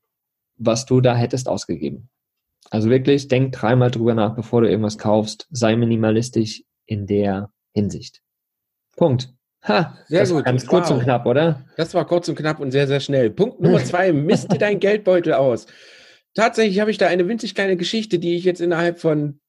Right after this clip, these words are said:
Speaker 2: zweieinhalb Minuten euch erzählen werde.
Speaker 1: <laughs>
Speaker 2: Ähm,
Speaker 1: Minimalistisch.
Speaker 2: und, und zwar, äh, ist mir das immer auf den Senk-, ich liebe Portemonnaies. Also ich liebe Portemonnaies. Ich hab, ich hatte in meinem Leben schon ganz, ganz viele, ganz coole auch.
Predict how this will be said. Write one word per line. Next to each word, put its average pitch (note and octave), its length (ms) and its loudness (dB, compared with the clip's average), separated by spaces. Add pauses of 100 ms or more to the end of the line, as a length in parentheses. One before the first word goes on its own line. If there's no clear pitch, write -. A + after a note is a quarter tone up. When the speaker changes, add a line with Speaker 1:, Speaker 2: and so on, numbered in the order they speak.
(260)
Speaker 2:
zweieinhalb F#3+ 480 0
Minuten F3 340 -2
euch C3+ 140 -2
erzählen E3 360 2
werde. A#2 460 -2
Speaker 1:
<laughs> B2+ 320 2
Speaker 2:
Ähm, B2+ 400 4
Speaker 1:
Minimalistisch. B2+ 500 2
Speaker 2:
und, - 200 -20 (160)
und F3 140 -2
zwar, F#3 380 0
äh, E3 180 4
ist F#3+ 140 0
mir G#3 80 0
das F3 140 0
immer F3+ 240 0
auf D#3 120 -6
den D#3+ 80 -4
Senk-, D#3 220 0
ich C#3+ 180 -6
liebe C#3+ 200 2
Portemonnaies. G2 640 -2
Also A#2 160 -2
ich - 240 -4
liebe F#3+ 360 2
Portemonnaies. F#2 600 -2
Ich C#3 160 -8
hab, G3+ 120 -10
ich F3 160 -2
hatte F#3+ 160 0
in F3+ 100 2
meinem E3 180 2
Leben E3 180 2
schon E3+ 160 -8
ganz, C#3+ 200 -6
ganz C3 200 -2
viele, A#3 240 -2
ganz D3 240 0
coole A#3+ 340 0
auch. E3 240 0